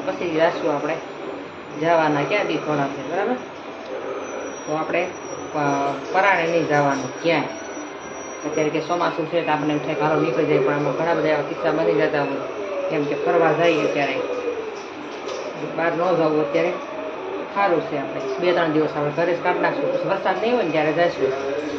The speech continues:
કશું છોકરાને સમજાવી દીધા છે.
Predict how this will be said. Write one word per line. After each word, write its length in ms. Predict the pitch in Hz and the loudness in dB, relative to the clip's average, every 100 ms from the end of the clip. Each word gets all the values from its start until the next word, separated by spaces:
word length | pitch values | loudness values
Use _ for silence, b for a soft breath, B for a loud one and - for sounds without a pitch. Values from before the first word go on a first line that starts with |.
| 143 143 143 139 143 143 139 139 | 0 0 0 0 0 2 2 4
કશું 360 | 147 - 165 - | 2 2 2 0
છોકરાને 300 | 170 180 165 | 0 2 2
સમજાવી 320 | 151 220 220 | 2 2 4
દીધા 260 | 175 160 151 | 4 4 4
છે. 140 | 143 | 2